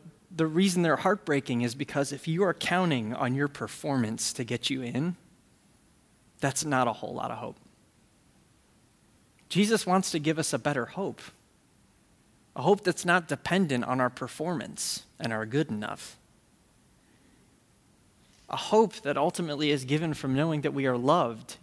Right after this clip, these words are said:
deeply by God, that he can carry us through all of life's seasons.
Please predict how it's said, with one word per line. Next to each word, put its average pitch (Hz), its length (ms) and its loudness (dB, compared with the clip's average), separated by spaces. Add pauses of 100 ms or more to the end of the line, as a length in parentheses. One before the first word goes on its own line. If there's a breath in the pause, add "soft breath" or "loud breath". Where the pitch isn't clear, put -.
deeply 131 440 -2
by 113 200 -6
God, 113 440 -2 (300 loud breath)
that 127 100 -2
he 151 100 2
can 151 160 -2
carry 180 400 4
us 127 160 0
through 127 200 -2
all 139 220 4
of 127 140 -6
life's 120 260 0
seasons. 123 720 -6